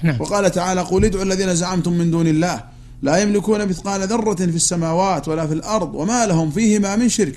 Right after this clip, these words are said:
Speaker 2: وما له منهم من ظهير ولا تنفع الشفاعة عنده إلا لمن أذن له".
Speaker 1: ه-، هذه الآية كما سبق أن الله أبطل بها الشرك من جميع الوجوه، فالمدعو من دون الله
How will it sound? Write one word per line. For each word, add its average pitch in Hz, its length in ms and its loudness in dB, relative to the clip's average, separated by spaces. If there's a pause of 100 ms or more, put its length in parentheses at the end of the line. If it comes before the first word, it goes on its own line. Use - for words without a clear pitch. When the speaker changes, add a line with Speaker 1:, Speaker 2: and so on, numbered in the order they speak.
Speaker 2:
وما 180 380 4
له 165 360 2
منهم 156 360 0
من 208 140 2
ظهير 208 320 2 (320)
ولا 160 180 0
تنفع 165 340 -2
الشفاعة 165 540 -2
عنده 165 400 -2 (160)
إلا 151 380 0
لمن 139 180 0
أذن 143 300 -2
له". 151 200 0 (440)
Speaker 1:
ه-، 165 400 2
هذه 180 500 4
الآية 175 340 4
كما 196 300 2
سبق 156 320 0 (840)
أن 170 180 2
الله 175 380 4
أبطل 170 360 2
بها 156 200 2
الشرك 196 420 -2
من 190 100 6
جميع 175 380 4
الوجوه، 135 400 0 (520)
فالمدعو 175 560 4
من 170 200 6
دون 160 220 4
الله 160 380 2